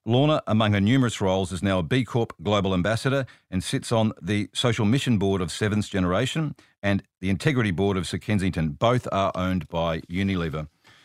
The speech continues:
Joining Lorna is Volvo Car Australia's marketing boss, Julie Hutchinson. The car maker has announced, uh, it will cut fossil fuel car production by twenty thirty.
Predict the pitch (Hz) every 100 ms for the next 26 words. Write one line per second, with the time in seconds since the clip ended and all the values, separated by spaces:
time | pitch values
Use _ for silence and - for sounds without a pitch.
0 | _ _ _ - 107 147 180 147 135 127
1 | 123 113 87 131 117 113 - 117 107 -
2 | 117 104 90 104 117 113 110 101 101 -
3 | 98 92 147 - 147 - 151 143 _ -
4 | - 117 135 113 104 98 104 95 98 92
5 | - - 87 95 87 82 110 - - 113
6 | - 85 - 101 92 - - 117 131 92
7 | 92 - 85 82 - 98 80 - 120 123
8 | 98 120